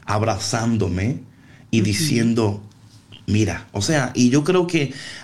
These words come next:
Speaker 1: a veces, muchas veces estamos tan pendientes de a dónde vamos que no celebramos esas pequeñas victorias en nuestras vidas, que en, en esencia nos animan, nos fortalecen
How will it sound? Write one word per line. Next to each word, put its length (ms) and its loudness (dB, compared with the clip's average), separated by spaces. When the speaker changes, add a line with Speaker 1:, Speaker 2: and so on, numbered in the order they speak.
Speaker 1:
a 80 0
veces, 320 0
muchas 240 2
veces 200 2
estamos 360 0
tan 220 0
pendientes 720 0
de 300 -2
a 160 0
dónde 400 2
vamos 680 -2
que 80 2
no 180 4
celebramos 1000 0
esas 320 -2
pequeñas 640 0
victorias 680 0
en 140 2
nuestras 340 0
vidas, 380 0
que 460 2
en, 400 2
en 160 4
esencia 1120 0
nos 400 2
animan, 920 2
nos 200 0
fortalecen 1120 -2